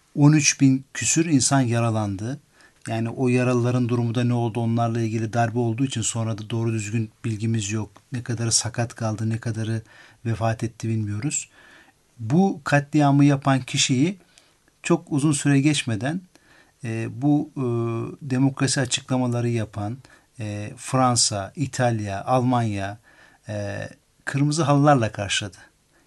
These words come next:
Yani herhangi bir ziyaret de değil Arzu Hanım. Yani öyle bir, e, tören yaptılar ki, yani "Ne kadar iyi bir iş yaptınız darbe yaparak." e, demek suretiyle bunu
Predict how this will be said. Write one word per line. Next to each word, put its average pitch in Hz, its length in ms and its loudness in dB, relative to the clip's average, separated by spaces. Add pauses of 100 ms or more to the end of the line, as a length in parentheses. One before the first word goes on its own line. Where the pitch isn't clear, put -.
Yani 120 120 -2
herhangi 139 400 6
bir 143 40 8
ziyaret 135 480 4
de 123 140 0
değil 110 320 -2 (720)
Arzu 110 320 -4
Hanım. 98 200 -8 (540)
Yani 117 180 -10
öyle 139 300 4
bir, 143 340 4 (340)
e, 117 420 -2
tören 123 260 0
yaptılar 135 600 0
ki, 113 200 -4 (340)
yani 123 200 0
"Ne 190 120 4
kadar 175 260 4
iyi 160 220 0
bir 180 60 0
iş 170 240 0
yaptınız 117 460 -2
darbe 120 260 2
yaparak." 113 520 -2 (480)
e, 110 380 -4
demek 139 280 6
suretiyle 113 680 -2 (680)
bunu 170 420 0